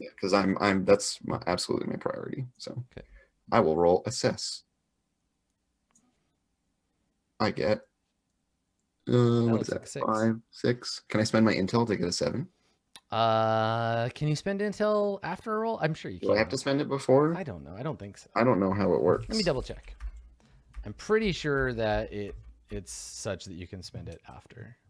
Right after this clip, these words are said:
Speaker 2: but let's double check. Gotta play by the rules. Um,
Speaker 1: And my, I totally know what the intel is gonna be, is it's the, like, mapping of the ship.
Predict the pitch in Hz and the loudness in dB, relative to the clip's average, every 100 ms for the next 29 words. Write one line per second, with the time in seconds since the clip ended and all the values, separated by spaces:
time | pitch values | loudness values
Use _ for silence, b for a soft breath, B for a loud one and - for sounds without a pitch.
0 | _ - - 117 - _ _ _ _ _ | _ -20 -18 -18 -18 _ _ _ _ _
1 | _ _ _ _ - 110 117 - 101 104 | _ _ _ _ -16 -12 -12 -12 -12 -12
2 | 95 104 - - _ - _ _ _ _ | -12 -16 -18 -20 _ -20 _ _ _ _
3 | _ _ _ _ _ - - - 50 50 | _ _ _ _ _ -20 -20 -20 -18 -18
4 | - - - - - _ - 95 95 98 | -18 -20 -20 -20 -20 _ -20 -18 -16 -16
5 | 95 - 104 107 _ - 104 101 98 98 | -16 -16 -16 -18 _ -4 0 4 4 4
6 | 95 - _ _ - 98 92 123 110 98 | 0 -8 _ _ 2 2 6 6 8 6
7 | 95 92 - - 95 92 92 90 85 85 | 6 6 4 -2 -2 2 2 2 0 -4
8 | 87 90 92 - 87 85 82 85 - - | -2 0 0 2 0 0 -4 -8 -8 -4
9 | 90 - - 90 87 82 85 - b b | -4 -4 -6 -2 -2 -2 -4 -6 b b
10 | b b b b - 87 - 92 92 90 | b b b b 0 0 0 0 2 4
11 | 98 98 98 95 90 92 - 127 - | 4 4 0 0 2 0 4 4 2